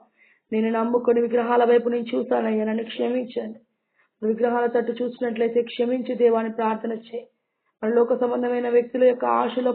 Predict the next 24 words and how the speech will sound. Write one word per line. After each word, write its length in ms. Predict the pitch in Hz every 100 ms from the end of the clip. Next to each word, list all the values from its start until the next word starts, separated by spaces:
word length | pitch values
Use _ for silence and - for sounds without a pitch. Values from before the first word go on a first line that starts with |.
| 240
పడిపోయామేమో, 760 | 240 254 269 247 240 226 214 - _ _ _ _
క్షమించమని 640 | - 233 226 226 220 220 214 220
దేవుణ్ణి 340 | 214 214 214
అడుగు. 200 | 202 202
ఈ 100 | 208
రోజే 300 | 214 208 214 208
దేవుడు 280 | 208 214 208 208 _ _ _ _ -
మరి 140 | 214 214
నువ్వు 140 | 214
పడుకున్నప్పుడు 640 | 220 220 233 226 214 220
నిద్ర 260 | 220 214 220 226
లేవితో 360 | 220 220 220 226 220
బాధపడుతుండొచ్చు, 840 | 214 220 233 220 233 220 214 - _
స్లీపింగ్ 420 | - 226 226 226
టాబ్లెట్లు 400 | 233 220 233 233
వేసుకుంటుండొచ్చు, 760 | 233 233 - 214 240 240 - - - _ _ _ _ _ _
కానీ 160 | - 226
ఈ 60 | 233
రోజు 200 | 233 226 226
నుంచి 200 | 220 226
నీకు 200 | 226 226 233
దేవుడు 300 | 233 240 233 - _ _ _ 220
మంచి 280 | 226 220 214
నిద్రను, 420 | 226 - 233 233